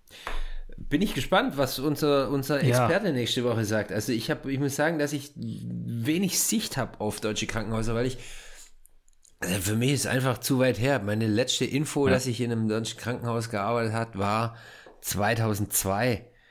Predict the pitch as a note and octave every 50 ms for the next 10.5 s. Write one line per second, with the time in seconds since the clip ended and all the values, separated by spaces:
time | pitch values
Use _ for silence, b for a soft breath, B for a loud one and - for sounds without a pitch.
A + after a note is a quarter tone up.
0 | b b b b - - F2+ G#2+ G#2+ F#2 - - - _ _ - - - - _
1 | _ _ _ _ _ - - G#2 - - F#2 G#2 A2 F2 F2+ G#2+ G#2 A2+ G#2 F2+
2 | - F#2 F#2+ F#2+ A#2+ G#2 G#2+ G#2+ G2+ G#2 G2 - A#2+ G#2+ F#2+ - - - - -
3 | F2+ F#2+ G2 F#2 - - E2+ E2+ - - F#2+ F2+ F2+ F2 E2+ F2+ - - - F#2+
4 | F2+ F2+ D#2+ D#2+ - - D#2+ E2 E2+ - B B B B B B B B B B
5 | _ _ B B B B G2 G#2 G#2+ - A2 A2 G2+ G#2+ - A2 - - G#2+ A2
6 | A2 - G#2 G2 F#2 - G2 F#2+ - - G2 G#2+ A#2 A#2+ A2+ - - A#2+ G#2+ E2+
7 | F2 G2 G2+ F#2+ E2+ - - F#2+ F#2 - - F#2 F2+ F#2 F2 E2+ F#2 F2+ F#2 F#2
8 | F2+ F2 - - - F#2+ G#2 G#2+ G#2+ G#2 G2+ G#2 - - - - - - F#2+ -
9 | G2 F2 G2 F#2+ - - - G2 F#2 G2 G2 F#2+ - - G#2 G2 - G2+ G2 F#2
10 | F#2 - - A2 G2 F#2 F#2 F2 -